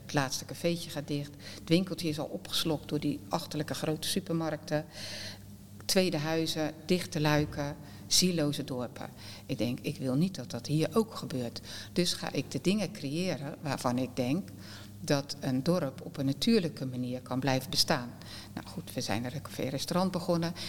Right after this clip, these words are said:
Ik was er een winkeltje begonnen met bi-, biologische lokale producten. Onze dochter was er een winkel begonnen met biologische kleding. Eh, we gaan een hof bouwen, daar zijn we nou geloof ik al zeven jaar mee bezig,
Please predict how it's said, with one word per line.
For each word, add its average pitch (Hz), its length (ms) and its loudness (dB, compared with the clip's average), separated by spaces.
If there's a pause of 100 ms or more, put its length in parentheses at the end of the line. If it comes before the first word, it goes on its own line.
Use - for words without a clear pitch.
(120)
Ik - 120 -8
was - 180 2
er 143 60 0
een 131 60 2
winkeltje 170 440 0
begonnen 151 440 -2
met 131 180 -8
bi-, 147 160 -2 (240)
biologische 143 500 -2
lokale 135 360 -2
producten. 180 680 -2 (440)
Onze 143 200 4
dochter 185 340 2
was 165 220 2
er 165 60 -2
een 160 60 0
winkel 165 280 -4
begonnen 139 400 0
met 123 160 -4
biologische 131 540 2
kleding. 180 580 0 (1040)
Eh, 147 160 2 (440)
we 165 80 4
gaan 160 180 0
een 135 100 0
hof 156 420 -2
bouwen, 170 380 2
daar 170 80 -2
zijn 117 260 -4
we 113 60 -4
nou 117 240 -4
geloof 120 200 -2
ik - 100 -10
al 117 200 -4
zeven 131 340 2
jaar 123 160 2
mee 127 100 0
bezig, 143 440 0